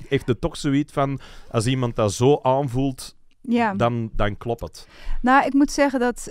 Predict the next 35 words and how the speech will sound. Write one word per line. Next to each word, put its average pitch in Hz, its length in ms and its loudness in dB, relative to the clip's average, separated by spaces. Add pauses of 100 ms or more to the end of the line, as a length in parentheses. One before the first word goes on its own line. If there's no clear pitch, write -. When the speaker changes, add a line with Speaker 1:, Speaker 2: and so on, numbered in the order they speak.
Speaker 2:
ehm, 214 720 0 (720)
ik - 200 -14
denk 247 160 -4
dat 220 80 -4
Speaker 1:
Moeilijke 139 440 4
vraag, 104 300 0
hè? 101 100 -2
Ik 117 120 -4
Speaker 2:
Ja, - 60 0
Speaker 1:
weet - 40 4
Speaker 2:
is 214 60 4
een 214 40 4
Speaker 1:
het, 302 80 6
Speaker 2:
moeilijke 330 280 2
Speaker 1:
want - 140 -6
Speaker 2:
v-, 254 60 -4
zeker - 160 2
Speaker 1:
ja, - 60 6
Speaker 2:
een 277 80 8
Speaker 1:
ja. 277 80 6
Speaker 2:
moeilijke 269 240 0
vraag, 254 220 4
Speaker 1:
Mhm. 240 100 0
Speaker 2:
want 262 180 4
je, 233 520 -8
je 220 140 2
weet 220 120 4
het 220 120 -2
nooit 226 220 2
hoe 220 100 0
het 220 100 0
bedoeld 254 360 2
is 214 100 -4
helemaal, 190 480 -2
maar 208 300 0